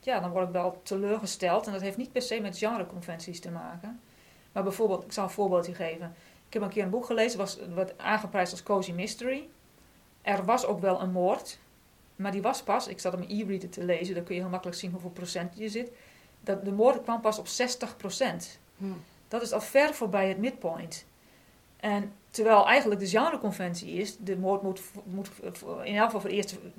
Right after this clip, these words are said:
Speaker 1: de eerste kwart moet het mo-, moord voorkomen. Dus ik heb,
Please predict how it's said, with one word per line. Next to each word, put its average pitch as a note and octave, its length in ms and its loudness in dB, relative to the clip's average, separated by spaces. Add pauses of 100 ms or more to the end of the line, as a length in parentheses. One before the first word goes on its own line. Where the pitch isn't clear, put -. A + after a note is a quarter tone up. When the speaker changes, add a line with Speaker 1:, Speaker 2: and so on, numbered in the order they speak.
(280)
Speaker 1:
de - 80 -10
eerste G#3 360 0
kwart G3+ 340 4
moet F#3 140 -6
het F#3 80 -4
mo-, G#3 160 -2
moord B3+ 260 6
voorkomen. E3+ 760 -4 (500)
Dus G3+ 140 -8
ik B3+ 160 -4
heb, C4 200 0